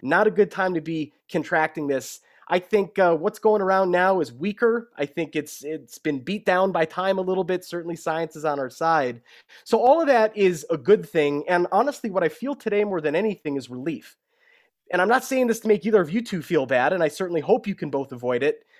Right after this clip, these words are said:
But for a while here, I've been thinking it's kind of inevitable. Like, we're all gonna face this beast at some point. My time has come and gone now here. And with that, I've got a strengthened immune system.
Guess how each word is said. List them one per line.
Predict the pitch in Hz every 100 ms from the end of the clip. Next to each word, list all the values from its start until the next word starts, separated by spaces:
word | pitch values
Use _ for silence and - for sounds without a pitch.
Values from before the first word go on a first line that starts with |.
| -
But | 170
for | - 185
a |
while | 151 190 262 269
here, | 202 214 185
I've |
been | 156 190
thinking | 247 247 175 135 127 123 _ _ _ -
it's | -
kind | - 247 254
of |
inevitable. | 208 226 185 139 - - _
Like, | 170 165
we're | 151 170
all | 214 240
gonna | 220 202
face | - 220 208
this | 202 135
beast | 185 208 -
at | 160
some | - 202
point. | 208 160 139 135 _ _ _ _
My | 139 185
time | - 220 208
has | 185 -
come | 196 175
and | 143
gone | 151 139
now | 117 110
here. | 123 90 _ -
And | 147
with | 185 220
that, | 208 202 202
I've | 151 147
got | 139
a |
strengthened | - - 202 202 202
immune | 180 190 185
system. | 190 175 185 170 160